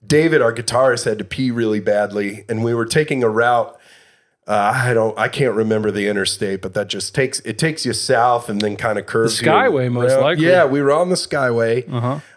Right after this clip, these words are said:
Speaker 1: Uh, I put on, uh, some Kanye as we approached. I believe it's the Anderson exit, which was, like, the most direct exit to take to his, the childhood home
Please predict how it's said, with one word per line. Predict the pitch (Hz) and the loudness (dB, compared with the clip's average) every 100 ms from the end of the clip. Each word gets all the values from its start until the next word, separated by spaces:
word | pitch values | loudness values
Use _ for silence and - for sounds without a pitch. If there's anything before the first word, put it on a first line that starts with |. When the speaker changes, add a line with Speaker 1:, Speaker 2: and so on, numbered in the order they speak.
| _ 107 | _ -4
Speaker 1:
Uh, | 110 104 101 98 98 98 95 _ _ _ _ _ _ _ _ - | -2 0 -2 -4 -6 -10 -14 _ _ _ _ _ _ _ _ -4
I | 117 | -2
put | - 151 139 | 0 4 4
on, | 135 131 131 127 | 4 4 2 2
uh, | 123 120 117 110 | 2 2 0 0
some | 127 117 | -4 -6
Kanye | - 135 131 117 107 110 110 - _ | -2 0 2 0 0 -2 -4 -14 _
as | 104 113 | -6 -2
we | 120 | -2
approached. | 110 123 113 - | 0 2 2 0
I | 107 | -2
believe | 139 160 | 0 0
it's | 147 | -2
the | 120 - | -4 -4
Anderson | 123 147 202 202 - 226 | 0 2 2 0 0 2
exit, | 226 220 202 240 226 - - _ _ - | 2 0 0 0 0 -4 -18 _ _ -6
which | 123 127 135 | -2 -2 -2
was, | 127 123 | -2 0
like, | 120 110 | 0 0
the | 123 | 0
most | 123 127 - | 2 0 0
direct | 120 117 117 117 117 | 0 2 2 0 -4
exit | 120 117 113 104 - _ - _ | -2 -2 -2 -2 -6 _ -20 _
to | 123 | -6
take | 107 127 113 - | 0 2 0 -2
to | 113 104 | -2 -2
his, | 101 107 95 - - | 0 -2 -2 -8 -10
the | 107 | -4
childhood | - 113 107 107 92 | 0 0 0 -2 -2
home | 113 104 98 | 0 0 -2